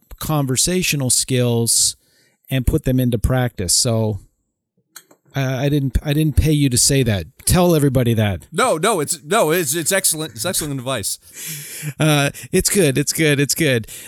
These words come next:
Speaker 1: Um, so did you, would you say you've grown through that then because of your experiences?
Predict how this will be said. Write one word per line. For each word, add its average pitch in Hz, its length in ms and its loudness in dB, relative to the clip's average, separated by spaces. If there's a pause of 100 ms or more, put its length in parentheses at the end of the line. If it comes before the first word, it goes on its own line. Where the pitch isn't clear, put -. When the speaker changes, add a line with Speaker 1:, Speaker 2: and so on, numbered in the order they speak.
(120)
Speaker 1:
Um, 175 420 4
so 208 600 4 (600)
did 160 240 2
you, 214 600 4
would 160 280 2
you 185 120 4
say 190 100 2
you've 170 240 2
grown 160 340 4
through 302 180 2
that 330 220 0 (100)
then 330 340 0
because 202 340 2
of 175 180 0
your 185 160 4
experiences? 277 960 2